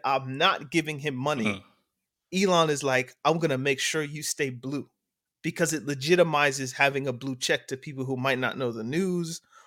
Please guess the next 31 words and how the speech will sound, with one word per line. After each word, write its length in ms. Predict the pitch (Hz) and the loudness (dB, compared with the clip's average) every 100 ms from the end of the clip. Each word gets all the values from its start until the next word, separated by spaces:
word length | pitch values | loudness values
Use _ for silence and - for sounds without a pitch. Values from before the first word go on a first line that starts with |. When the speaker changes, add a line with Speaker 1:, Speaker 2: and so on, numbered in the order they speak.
| _ | _
Speaker 1:
or 160 | 143 135 | 2 4
whatever. 460 | 135 139 131 - - _ _ _ _ _ _ _ _ _ | 6 6 4 -2 -14 _ _ _ _ _ _ _ _ _
So 480 | - - 156 156 147 - | -6 4 6 6 4 -6
he's, 380 | - 190 160 - - | -6 -2 -2 -6 -4
in, 120 | 147 120 | -4 -4
Speaker 2:
It's, 200 | - 160 | -4 -2
Speaker 1:
in, 120 | 147 | 0
Speaker 2:
I 40 | |
mean, 100 | 151 | 0
Speaker 1:
in 60 | 143 | 0
his 180 | 175 - | -2 2
Speaker 2:
it's, 80 | |
Speaker 1:
words, 100 | 147 214 | 4 4
Speaker 2:
it's, 60 | |
Speaker 1:
he's 60 | 156 | 2
Speaker 2:
it's 100 | 226 247 | 2 6
such 20 | |
a 80 | 180 | 6
mess, 0 | 160 160 | 6 4
Speaker 1:
subsidizing 480 | 123 143 143 - 131 | 6 6 10 8 8
Speaker 2:
man. 100 | 98 | 2
Speaker 1:
particular 440 | - 160 151 143 127 | 0 0 2 4 2
accounts. 580 | 120 135 107 - - - _ _ _ _ _ | 2 -2 -2 -4 -10 -10 _ _ _ _ _
Speaker 2:
It's 80 | - | 2
such 260 | - 349 - | 4 4 2
a 80 | 139 | 0
mess. 500 | 151 160 - - - | -4 -4 0 0 -2
I 60 | |
mean, 140 | 175 - | -6 -4
this 180 | 254 - | 2 2
guy, 360 | - 170 139 | 2 2 0